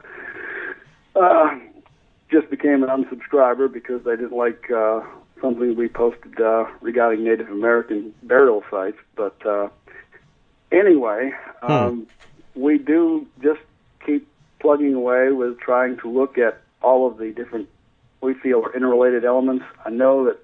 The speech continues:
Speaker 1: other people don't agree, and we, we try to present an overview of, you know, something, uh, you know, cryptozoology or, uh, something to deal with the paranormal, haunted house investigations,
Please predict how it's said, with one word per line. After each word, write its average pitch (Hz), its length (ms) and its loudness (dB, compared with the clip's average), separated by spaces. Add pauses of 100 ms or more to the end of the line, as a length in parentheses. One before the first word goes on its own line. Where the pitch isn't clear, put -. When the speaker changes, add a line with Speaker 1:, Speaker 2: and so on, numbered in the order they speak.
Speaker 1:
other 135 160 2
people 120 380 -12
don't 123 240 -2
agree, 139 460 2 (360)
and 156 160 2
we, 170 300 2
we 160 120 0
try 185 240 2
to 170 60 -2
present 139 480 -2
an 123 80 -10
overview 131 680 0
of, 117 100 -4
you 139 60 -4
know, 120 240 -2
something, 143 480 -2 (420)
uh, 113 280 2 (240)
you 131 80 -6
know, 113 160 -2
cryptozoology 123 1400 0
or, 98 360 -8 (540)
uh, 117 280 2
something 123 320 -2
to 113 60 -10
deal 120 240 2
with 117 100 0
the 113 60 -12
paranormal, 117 680 2
haunted 117 280 0
house 113 240 2
investigations, 113 1000 -2